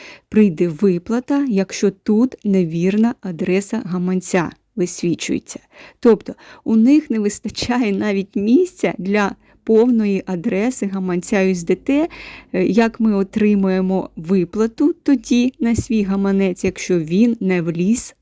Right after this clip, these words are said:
туди повністю. Дивіться, тільки вчора ще дивилася, що мої гроші,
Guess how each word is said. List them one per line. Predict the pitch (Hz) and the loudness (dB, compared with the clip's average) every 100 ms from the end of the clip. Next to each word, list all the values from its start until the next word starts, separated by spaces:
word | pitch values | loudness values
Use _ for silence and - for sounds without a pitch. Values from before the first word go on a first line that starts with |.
| _ | _
туди | 175 156 196 202 - | -4 2 2 2 -2
повністю. | - 196 180 165 - - - - _ _ _ _ _ _ _ _ _ _ _ _ _ _ _ _ _ _ | 2 4 4 0 -6 -10 -18 -20 _ _ _ _ _ _ _ _ _ _ _ _ _ _ _ _ _ _
Дивіться, | 196 226 226 - 156 - _ _ _ _ _ _ _ 240 | 4 4 4 0 -4 -6 _ _ _ _ _ _ _ -6
тільки | 214 247 233 | 2 2 2
вчора | 220 - 277 294 214 | 0 0 2 2 2
ще | - - 214 190 - | -2 0 0 0 -4
дивилася, | 175 208 220 190 180 - 185 | -2 0 2 2 -2 -4 -4
що | 180 - | -4 -2
мої | 190 190 190 | 0 0 0
гроші, | 175 202 202 226 - 320 | 0 0 0 -2 0 0